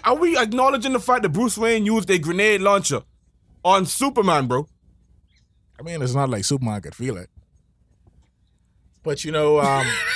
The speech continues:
Speaker 2: <laughs> later this year, I think in about March, in a couple weeks,
Speaker 1: Uh-huh.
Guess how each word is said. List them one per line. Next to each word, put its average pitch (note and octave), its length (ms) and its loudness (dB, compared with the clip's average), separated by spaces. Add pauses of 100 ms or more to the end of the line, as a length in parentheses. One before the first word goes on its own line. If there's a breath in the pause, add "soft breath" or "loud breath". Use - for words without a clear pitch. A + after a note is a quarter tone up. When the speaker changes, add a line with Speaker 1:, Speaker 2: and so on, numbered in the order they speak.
(140)
Speaker 2:
<laughs> - 400 -4
later F3 300 2
this F3+ 240 2
year, D#3 160 2
I C3+ 140 0
think F3 260 -4
in D3 80 -4
about B2 260 -4
March, A2+ 640 -2
in G#2+ 120 -6
a - 20 -8
couple D3 280 -2
weeks, - 540 -4
Speaker 1:
Uh-huh. C3+ 240 0